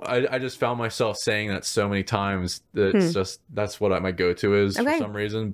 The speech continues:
Speaker 1: Best
Speaker 2: Cool.
Speaker 1: regards, Thomas. <laughs>
Speaker 2: Mm-hmm.
Speaker 1: Like, like, because, uh, I think, I think it started when I was, like, trying to, uh, um, when I was, so back with Feeding the Fire, when I was
Speaker 2: Mm-hmm.
Speaker 1: tr-, back bef-,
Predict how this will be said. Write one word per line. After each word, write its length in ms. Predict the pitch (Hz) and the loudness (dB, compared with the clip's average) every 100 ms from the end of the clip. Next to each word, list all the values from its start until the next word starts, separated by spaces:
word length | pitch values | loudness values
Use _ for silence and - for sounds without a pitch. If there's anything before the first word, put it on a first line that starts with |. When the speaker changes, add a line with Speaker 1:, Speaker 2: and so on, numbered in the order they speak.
| - | -2
Speaker 1:
Best 120 | 208 | 2
Speaker 2:
Cool. 120 | 339 | 2
Speaker 1:
regards, 540 | 107 98 98 95 90 - | 2 0 0 0 -4 -6
Thomas. 400 | 110 101 110 - - | -6 -4 -6 -12 -18
<laughs> 120 | - | -6
Speaker 2:
Mm-hmm. 420 | 131 160 185 220 196 | -4 -2 2 2 2
Speaker 1:
Like, 260 | 120 - _ _ - | 0 -4 _ _ -4
like, 180 | 110 113 | 0 0
because, 340 | 117 123 120 | 0 0 2
uh, 180 | 110 110 - | 2 2 2
I 60 | |
think, 160 | 131 160 | 0 0
I 60 | 127 | 0
think 160 | 170 | 0
it 60 | - | -2
started 320 | - 151 131 | 0 0 2
when 100 | 113 | 0
I 60 | 110 | 0
was, 240 | 104 98 | 0 0
like, 260 | 104 95 - | 0 0 -4
trying 400 | - 107 107 104 | -4 -2 -2 0
to, 260 | 107 101 | 2 4
uh, 320 | 95 92 92 90 - _ _ _ | 4 4 2 0 -6 _ _ _
um, 460 | 98 98 92 90 - | -2 0 0 -2 -4
when 120 | - 107 | -2 0
I 60 | |
was, 260 | 101 95 - - 117 120 113 - | 0 -2 -6 0 2 2 -2 -4
so 300 | - 131 113 - _ - - | -2 0 0 -4 _ -20 -4
back 200 | 127 120 | -4 -2
with 120 | 113 | -4
Feeding 200 | - 110 104 | -2 -2 0
the 60 | |
Fire, 280 | 170 190 127 | 0 0 0
when 120 | 117 | -2
I 60 | 113 | -2
was 160 | 107 | 0
Speaker 2:
Mm-hmm. 100 | 196 175 | 0 0
Speaker 1:
tr-, 280 | - - 92 - | -8 -18 -10 0
back 240 | 131 135 | 0 0
bef-, 100 | 139 | -8